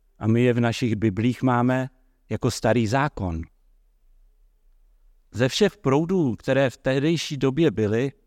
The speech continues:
a můžeme si připomenout, že kromě farizeů to byli saduceové, esejci, zéloti a další, tak právě farizeové byli asi Ježíši teologicky nejblíž.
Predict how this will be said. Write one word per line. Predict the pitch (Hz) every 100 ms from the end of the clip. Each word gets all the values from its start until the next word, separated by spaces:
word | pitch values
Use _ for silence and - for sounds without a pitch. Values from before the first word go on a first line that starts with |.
| _ _ _ _ _ _ _ _ _
a | 113
můžeme | 113 110 120 113
si | 120
připomenout, | - 110 113 113 113 117
že | 110
kromě | 107 113 110 110
farizeů | 104 110 110 101 117
to | 101
byli | 104 101
saduceové, | - 104 113 - 117 113 107 113 113 113 _ _ _ _ -
esejci, | 110 - 120 123 - - 113
zéloti | 110 110 117 120 127 131 123
a |
další, | 107 101 107 - - 135 - _ _ _ _ _ _
tak | 117 -
právě | 127 135 170
farizeové | 156 147 147 151 143 131 113 110
byli | 107 110
asi | 107 - 117
Ježíši | 104 104 110 107 - 131 - _ _ _ _ -
teologicky | 104 113 113 127 - 143
nejblíž. | 127 151 117 95 82 - -